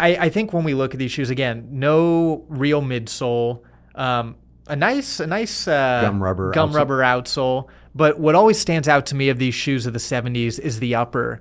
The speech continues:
Speaker 2: Yeah.
Speaker 1: And, you know, you got these, like, really nice suede overlays. The material is just super soft. I mean, I, I don't know how this would, uh, fare nowadays, but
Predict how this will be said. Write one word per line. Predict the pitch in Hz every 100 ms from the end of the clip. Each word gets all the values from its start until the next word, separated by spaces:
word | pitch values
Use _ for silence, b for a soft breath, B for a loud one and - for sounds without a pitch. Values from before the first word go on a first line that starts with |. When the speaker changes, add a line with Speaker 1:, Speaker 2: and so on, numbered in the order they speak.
| -
Speaker 2:
Yeah. | 95 - -
Speaker 1:
And, | 156 143
you | 147
know, | 151 147 147
you | 156
got | 156 180
these, | 170 123
like, | 135 131
really | 170 185 175
nice | 156 147
suede | - - 143 139
overlays. | 131 123 131 127 127 127 123 b b -
The | 143
material | 135 - 208 220 160
is | 131
just | 151 -
super | 185 175 135
soft. | - 139 139 - - b b b -
I | 160
mean, | 147 151 147 143 - - -
I, | 147 -
I | 160
don't | 180 180
know | 180
how | 135 143 156
this | 147 - 147
would, | 143 131 123 120 -
uh, | 135 123
fare | - 156 143 139 131
nowadays, | 123 120 139 147 151 160 165 156
but | - 143 127